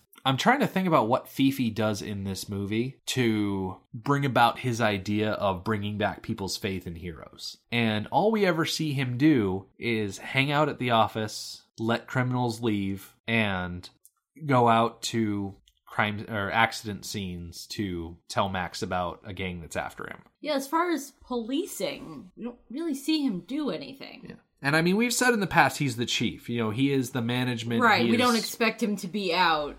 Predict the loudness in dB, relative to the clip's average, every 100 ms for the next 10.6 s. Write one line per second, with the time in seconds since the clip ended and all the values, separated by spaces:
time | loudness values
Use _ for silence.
0 | -12 -8 -6 -6 -10 -12 -14 -6 -2 -2
1 | -2 -4 -4 -8 -10 _ _ -4 -4 -4
2 | -10 -4 -2 -2 -4 -10 -6 -2 0 0
3 | -2 2 2 2 0 0 -6 -2 0 0
4 | -2 -4 -6 -8 -14 -8 -4 -2 -4 -8
5 | -16 -12 -8 -4 -2 -2 -2 -2 -2 -2
6 | -6 -6 -6 -6 -8 -8 -6 -6 -4 -6
7 | -6 -4 -2 -2 -4 -6 -10 -6 -2 0
8 | 0 0 -2 -2 -2 -2 -2 -2 -2 -2
9 | -4 -6 -2 -2 0 -2 -4 -6 -2 0
10 | 0 -2 -4 -6 -6